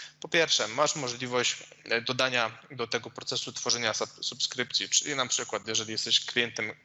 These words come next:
klientem klasy Enterprise, w jej portalu zostaje tworzona czy to ręcznie, czy automatycznie subskrypcja, no to następnie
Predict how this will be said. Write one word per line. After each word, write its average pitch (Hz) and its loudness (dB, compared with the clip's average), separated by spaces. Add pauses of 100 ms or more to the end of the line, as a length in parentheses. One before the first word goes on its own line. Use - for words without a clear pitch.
klientem 120 0
klasy 110 2
Enterprise, 139 2 (380)
w - -2
jej 160 6
portalu 135 2
zostaje 127 2
tworzona 127 0 (160)
czy - 2
to 123 4
ręcznie, 127 2
czy - 2
automatycznie 120 0
subskrypcja, - 0
no 123 -2
to 135 -6
następnie 120 -2